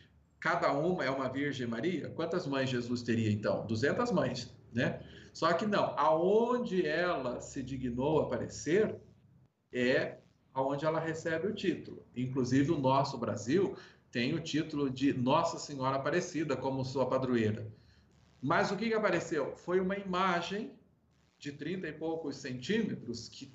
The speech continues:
faz todo o milagre, tem todo esse carinho para, para com o povo brasileiro, qual a gente já mencionou.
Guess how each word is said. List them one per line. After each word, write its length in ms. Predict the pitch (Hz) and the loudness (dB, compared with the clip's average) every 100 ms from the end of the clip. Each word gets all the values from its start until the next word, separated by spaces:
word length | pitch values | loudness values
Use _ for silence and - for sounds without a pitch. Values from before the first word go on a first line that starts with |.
| - | -10
faz 280 | - 147 139 | 0 0 0
todo 480 | - 156 185 180 143 | -2 4 4 4 2
o 40 | |
milagre, 580 | 135 120 131 156 139 135 - - | 0 4 4 4 0 -6 -12 -18
tem 160 | - 147 | -10 -6
todo 260 | 143 151 156 | -2 -2 -2
esse 200 | - 160 | -6 -4
carinho 500 | 147 131 143 160 143 | -2 0 0 -2 -4
para, 360 | - 131 131 | -2 -2 -2
para 300 | 123 127 139 | -2 0 2
com 160 | 135 127 | 0 -2
o 60 | 123 | -2
povo 300 | 123 120 123 | -2 -2 -2
brasileiro, 600 | 107 113 117 110 135 113 | -2 0 2 4 4 4
qual 140 | 117 | 2
a 60 | 117 | 2
gente 260 | 113 117 117 | 2 0 0
já 120 | 120 | 0
mencionou. 680 | 117 113 - 110 113 120 | 2 0 -2 -2 0 -2